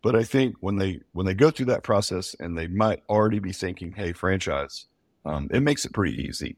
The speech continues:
And, and we're, I mean, obviously sales are hot and heavy right now. We'll probably do another sixteen or, you know, sixteen, maybe twenty that just this month.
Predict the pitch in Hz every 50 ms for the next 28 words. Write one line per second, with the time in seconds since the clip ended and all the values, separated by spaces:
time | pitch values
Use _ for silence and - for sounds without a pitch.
0 | _ - - 90 87 85 62 64 82 87 85 85 87 90 101 95 - _ _ _
1 | _ _ - - 82 82 82 90 92 85 82 - - 78 76 - 110 110 104 98
2 | 90 73 69 - _ _ _ _ _ _ - 104 - - - 92 92 87 90 90
3 | 85 - _ _ _ _ _ _ _ - 95 87 82 - 80 90 92 90 87 87
4 | - 92 76 87 87 90 85 85 82 80 78 76 - 95 90 - - 101 92 85
5 | 80 78 - _ _ _ - - 78 87 - - - - - - 101 98 95 90
6 | 87 80 90 87 - - 92 92 95 92 90 82 87 85 - 87 87 - - 85
7 | - - 82 90 92 139 - -